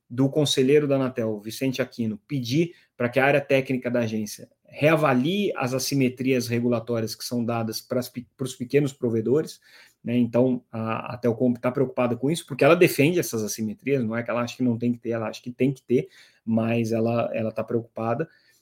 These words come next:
Só que ela defende que sejam assimetrias justas, né? Então, algumas questões aí, por exemplo, essas questões tributárias, que sejam corrigidas.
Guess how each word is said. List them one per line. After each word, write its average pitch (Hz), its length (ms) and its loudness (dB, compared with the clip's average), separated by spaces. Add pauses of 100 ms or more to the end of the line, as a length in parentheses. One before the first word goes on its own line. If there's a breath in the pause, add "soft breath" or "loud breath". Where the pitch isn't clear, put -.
(160 soft breath)
Só 196 200 6
que 247 60 6
ela 247 120 6
defende 180 500 4
que - 120 -12
sejam 190 260 6
assimetrias 208 560 4
justas, 170 480 4
né? 120 140 2
Então, 123 460 0
algumas 117 380 -4
questões 120 380 -4
aí, 107 100 -4
por 107 180 -10
exemplo, 110 200 -6
essas 110 140 -12
questões 110 400 -8
tributárias, 131 580 0
que - 100 -12
sejam 151 240 -2
corrigidas. 165 680 4